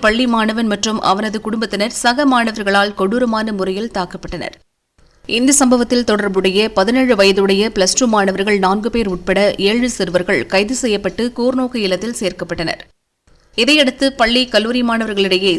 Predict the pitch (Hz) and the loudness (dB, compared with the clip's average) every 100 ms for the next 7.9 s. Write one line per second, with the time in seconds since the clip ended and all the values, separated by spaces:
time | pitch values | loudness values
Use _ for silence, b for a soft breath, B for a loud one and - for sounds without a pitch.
0 | - 214 233 240 254 - 202 247 247 208 | 0 2 2 2 -2 -2 -2 0 0 -2
1 | 208 214 208 196 196 190 180 180 208 185 | -2 -4 0 0 0 0 -2 -2 -4 -4
2 | 185 185 190 131 170 214 254 254 226 190 | 0 0 -2 -2 -2 0 0 0 -2 0
3 | 190 220 196 202 196 190 180 214 240 190 | -2 0 0 0 -2 -2 -2 -2 0 0
4 | 202 254 240 220 214 185 175 170 - _ | 0 -2 -6 -6 -6 -4 -2 -4 -6 _
5 | _ _ _ _ 190 240 285 277 269 247 | _ _ _ _ 0 2 2 0 0 0
6 | 220 208 214 208 214 208 233 226 196 185 | -2 -4 -4 -2 -2 -2 -4 -2 -2 0
7 | 185 262 220 208 214 208 185 180 | -2 -2 -4 -2 -4 -2 -2 -2